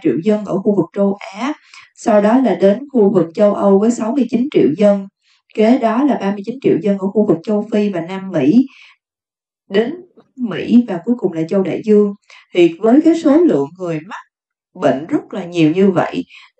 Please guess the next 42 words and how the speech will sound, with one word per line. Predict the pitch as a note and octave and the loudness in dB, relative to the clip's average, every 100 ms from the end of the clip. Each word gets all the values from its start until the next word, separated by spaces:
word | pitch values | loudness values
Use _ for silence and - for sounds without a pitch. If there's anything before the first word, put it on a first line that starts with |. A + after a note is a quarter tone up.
| - | 2
thì | F3 D#3+ D3+ - _ _ _ _ _ _ _ _ | 4 4 2 -4 _ _ _ _ _ _ _ _
đương | F#3+ G3+ A3 | 2 2 0
nhiên | G#3+ G#3 G3+ | -4 -4 -4
là | E3 | -6
nó | G#3+ | -4
là | A#3+ E3 | -4 -6
một | C#3 | -6
cái | A#3+ | -6
mối | A#3 B3 | -4 -2
đe | D#4 G3+ | -2 0
dọa | F#3+ E3 - E2+ | 0 -2 -4 -6
thị | F#3 - D#3+ | -2 0 2
lực | D#3 - | -2 -4
cho | - G3+ G3 G3+ | -2 0 0 -4
bệnh | C3+ D#3+ | -10 -4
nhân | G3+ G3+ | -2 0
lớn | G3+ A3 D#4 | 2 0 0
tuổi. | - - D#4 - _ _ _ _ _ _ _ _ _ | -4 -4 -6 -10 _ _ _ _ _ _ _ _ _
Ở | - F3 | -2 0
trong | F#3+ - A3 A3 - G#3+ | 0 2 0 0 -10 -12
cái | G#3 B3+ | -4 -4
bệnh | C#4 E3 D#3 | -2 -4 -4
lý | G3 A#3+ | 2 2
A | - A3+ A3 | 2 0 -2
M | G#3+ | -2
D | |
á, | A3 G#3+ A#3+ - | 0 2 0 -2
nó | B3 | -6
sẽ | G#3+ | -4
chia | A3 | -2
làm | G#3+ F#3 | -2 -2
hai | - G#3 G3 F#3+ | -6 -10 -10 -4
thể | F3 D3+ G3+ | -4 0 0
là | G#3 E3 | 0 -2
thể | D#3+ D#3 G3 | -2 -2 -2
khô | - A#3 A3+ A3 | 2 4 4 0
và | D#3+ D#3+ | -4 -6
thể | D#3+ F#3+ | -8 -4
ướt. | C4 E4+ - _ _ _ _ _ _ _ _ _ _ | -4 -4 -8 _ _ _ _ _ _ _ _ _ _
Trong | B3 A3+ A3+ | -2 -2 0
đó | A#3+ A#3+ | -2 0
đó, | E4 E4 | 0 -2